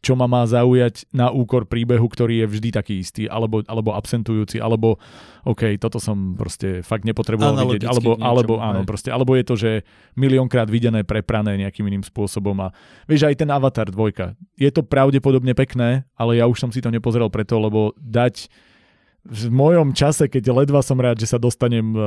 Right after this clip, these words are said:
Speaker 1: sem, aby som pracoval, a keď mám hore oveľa väčšiu prioritu, malú dcéru, dať čas aj peniaze za to, aby som išiel do kina na kópiu prvého príbehu, ktorý len pekne vyzerá, mne to za to proste nestojí. Ja
Speaker 2: Mhm.
Speaker 1: to úplne beriem, že to je oddychovka, všetko,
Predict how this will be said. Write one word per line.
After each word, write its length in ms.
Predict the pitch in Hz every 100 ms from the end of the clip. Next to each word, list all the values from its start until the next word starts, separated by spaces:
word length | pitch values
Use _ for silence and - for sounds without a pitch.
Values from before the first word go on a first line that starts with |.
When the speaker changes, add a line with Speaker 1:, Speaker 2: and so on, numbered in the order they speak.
| 104
Speaker 1:
sem, 320 | - - 135
aby 200 | 139 120
som 160 | 123 123
pracoval, 520 | 113 117 - 120 113
a 100 | 107
keď 140 | 123 113
mám 240 | 113 110
hore 400 | 110 117 107 101
oveľa 460 | 127 117 120 120 113
väčšiu 220 | 110 -
prioritu, 440 | 107 113 110 107 113
malú 240 | 110 110
dcéru, 440 | - 113 110 117 - _ _
dať 500 | - 123 127 - - _ _ _ _ _ -
čas 400 | 143 147 165 -
aj 180 | 127 110
peniaze 320 | 139 139 117
za 140 | 117
to, 120 | 123 127
aby 80 | 123
som 140 | 131
išiel 240 | 120 123
do 120 | 113 117
kina 240 | 127 120
na 100 | 110
kópiu 420 | - 135 143 135
prvého 340 | 110 127 127 117
príbehu, 340 | 117 117 117 113
ktorý 300 | - 123 117
len 120 | 113
pekne 260 | 113 - 110
vyzerá, 360 | 104 107 107
mne 120 | 107 110
to 100 | 107
za 100 | 104
to 100 | 98
proste 280 | 101 -
nestojí. 360 | 98 95 107 101
Ja 120 | 135
Speaker 2:
Mhm. 60 | 147
Speaker 1:
to 60 | 180
úplne 180 | 180 143
beriem, 320 | 127 120 147
že 140 | 139 113
to 120 | 117
je 60 |
oddychovka, 540 | 107 120 131 135 131 120
všetko, 440 | - 110 - 139